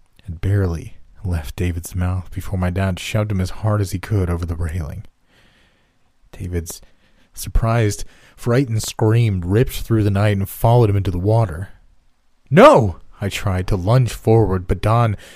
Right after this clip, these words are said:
held me in place. From below, there was coughing and sputtering, an attempt to shout through a throat frozen over. Dad stayed at the railing, staring down. His face was blank,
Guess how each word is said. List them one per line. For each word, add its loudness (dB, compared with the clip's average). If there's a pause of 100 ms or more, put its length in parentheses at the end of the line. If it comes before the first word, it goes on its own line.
(140)
held 2
me 0
in -2
place. -4 (1300)
From 0
below, 4
there 0
was -2
coughing -2
and -6
sputtering, -2
an -4
attempt 0
to 0
shout -2
through 0
a 0
throat 0
frozen -2
over. -4 (440)
Dad 0
stayed 2
at -6
the -2
railing, 0
staring -2
down. -4 (1080)
His -16
face -8
was -10
blank, -2